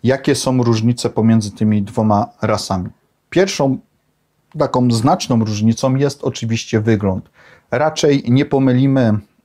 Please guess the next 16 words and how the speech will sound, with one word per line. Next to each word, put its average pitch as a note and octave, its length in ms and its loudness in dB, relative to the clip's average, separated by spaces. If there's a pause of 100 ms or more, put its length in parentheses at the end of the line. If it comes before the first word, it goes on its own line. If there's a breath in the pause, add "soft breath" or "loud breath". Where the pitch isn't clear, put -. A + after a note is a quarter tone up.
(100)
mm, G2+ 280 0
ani C3 280 2
jednego B2+ 480 2
przedstawiciela A#2 840 -2
rasy, A#2 320 -2
ani B2 240 2
drugiego. A2+ 560 0 (320 loud breath)
Są D3 420 -2
oni A#2+ 640 2 (100)
zbyt A2 600 -2
charakterystyczni. A#2 1080 -4
Ten G#2+ 220 0
wygląd B2+ 380 0
Rottweilera A#2 720 0 (300 soft breath)
czy - 160 -2
Amstaffa B2 720 0